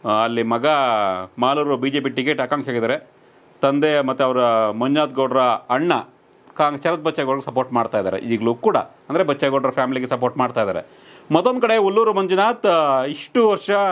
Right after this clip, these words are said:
ಬಚ್ಚೇಗೌಡರಿಗೆ, ಅವ್ರ ಫ್ಯಾಮಿಲಿಗೆ ಸಪೋರ್ಟ್ ಮಾಡ್ತಾ ಇದ್ರು. ಕಳೆದ ಬಾರಿ ಶರತ್ ಬಚ್ಚೇಗೌಡರು ಇಂಡಿಪೆಂಡೆಂಟ್ ಆಗಿ ಸ್ಪರ್ಧೆ ಮಾಡಿದಾಗ ಸಪೋರ್ಟ್ ಮಾಡಿದ್ರು, ಜೊತೆಗಿದ್ರು. ಈಗಲೂ ಕಾಂಗ್ರೆಸ್ಗೆ ಬರ್ತಾರೆ ಅನ್ನೋ ಲೆಕ್ಕಾಚಾರ ಇತ್ತು, but ಕಾಂಗ್ರೆಸ್ನ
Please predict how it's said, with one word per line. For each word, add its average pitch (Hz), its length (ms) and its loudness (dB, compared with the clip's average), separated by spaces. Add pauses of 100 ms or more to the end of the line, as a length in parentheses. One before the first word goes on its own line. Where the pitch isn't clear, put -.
(460)
ಬಚ್ಚೇಗೌಡರಿಗೆ, 175 640 0
ಅವ್ರ 170 200 2
ಫ್ಯಾಮಿಲಿಗೆ 151 360 -2
ಸಪೋರ್ಟ್ 160 280 -4
ಮಾಡ್ತಾ 180 300 0
ಇದ್ರು. 131 200 -6
ಕಳೆದ 175 300 -2
ಬಾರಿ 190 280 0
ಶರತ್ 180 240 -2
ಬಚ್ಚೇಗೌಡರು 180 720 0 (260)
ಇಂಡಿಪೆಂಡೆಂಟ್ 185 560 0
ಆಗಿ 180 180 -2
ಸ್ಪರ್ಧೆ 165 340 0
ಮಾಡಿದಾಗ 165 440 0 (420)
ಸಪೋರ್ಟ್ 165 340 -4
ಮಾಡಿದ್ರು, 202 460 0 (500)
ಜೊತೆಗಿದ್ರು. 180 560 0 (460)
ಈಗಲೂ 226 320 2
ಕಾಂಗ್ರೆಸ್ಗೆ 196 680 0
ಬರ್ತಾರೆ 190 520 2
ಅನ್ನೋ 175 140 -2
ಲೆಕ್ಕಾಚಾರ 175 400 -2
ಇತ್ತು, 165 180 -6
but 214 180 -4
ಕಾಂಗ್ರೆಸ್ನ 180 460 -2